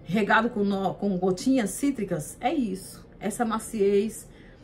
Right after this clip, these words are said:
essa doçura que aqui carrega, mas é uma doçura agradável, não chega a ser doce, gourmand.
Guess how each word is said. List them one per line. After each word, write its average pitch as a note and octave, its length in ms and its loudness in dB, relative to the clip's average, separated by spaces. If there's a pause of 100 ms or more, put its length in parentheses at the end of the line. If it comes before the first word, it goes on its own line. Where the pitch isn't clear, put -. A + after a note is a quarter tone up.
(160)
essa B3 220 6
doçura C4 420 2
que C4 120 2
aqui A3+ 180 0
carrega, F#3 400 4
mas F#3+ 140 2
é - 20 0
uma F#3+ 80 2
doçura F#3+ 280 2
agradável, F3 540 2
não G3+ 140 0
chega G3 220 0
a - 20 0
ser F#3 160 -2
doce, G3 340 2
gourmand. F3 520 0